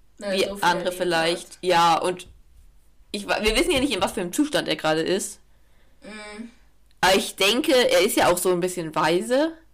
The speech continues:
Speaker 2: Denk, so stelle ich mir jedenfalls vor,
Speaker 1: Ja.
Speaker 2: dass er das, ja, ein bisschen lockerer hinnimmt.
Speaker 1: Ja. Sag mal, eine Frage.
Speaker 2: Mhm.
Speaker 1: Wie alt ist Dumbledore?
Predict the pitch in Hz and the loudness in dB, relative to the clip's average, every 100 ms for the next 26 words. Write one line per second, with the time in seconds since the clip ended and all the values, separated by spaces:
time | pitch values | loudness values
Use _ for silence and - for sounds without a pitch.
0 | _ - 240 - 170 156 165 - 196 233 | _ -2 -2 -4 -4 -4 -2 -4 -2 -2
1 | 233 233 208 226 226 233 262 311 - - | -2 -2 -4 -2 0 2 2 2 -4 -14
2 | - _ _ - - _ _ _ - 180 | -20 _ _ -20 -20 _ _ _ -4 0
3 | 185 165 165 160 - - 185 165 156 - | 2 4 2 2 -6 -4 0 0 0 -4
4 | - _ - _ - - 190 226 285 196 | -20 _ -20 _ -20 -14 -4 0 0 2
5 | 185 208 175 160 170 156 151 151 - - | 2 4 2 0 -2 -4 -6 -8 -16 -20
6 | 277 247 - _ - - _ - - - | -20 -20 -20 _ -20 -20 _ -20 -14 -6
7 | 254 277 262 269 285 349 - 220 220 214 | -2 0 -2 -2 -2 -6 -14 -8 -4 -4
8 | 190 170 - _ - - - 202 208 220 | -6 -14 -18 _ -20 -20 -12 -10 -8 -8
9 | 262 214 277 285 254 233 202 175 160 147 | -10 -4 -2 -2 -4 -12 -14 -14 -14 -16
10 | - - | -18 -18